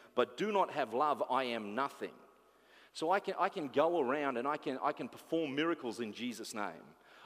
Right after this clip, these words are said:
I can see people raised from the dead. I can, I can see blind eyes open. But if I don't love, if the core of who I am is not loving towards, if it's just an act or an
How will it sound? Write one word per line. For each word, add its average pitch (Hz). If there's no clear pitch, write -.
I 135
can 135
see 160
people 143
raised 143
from 135
the 120
dead. 117
I 107
can, 107
I 127
can 123
see 143
blind 143
eyes 131
open. 123
But 147
if 143
I 214
don't 165
love, 104
if -
the 135
core 214
of 120
who 175
I 131
am 139
is 104
not 127
loving 113
towards, 113
if 139
it's -
just -
an -
act 131
or 117
an 104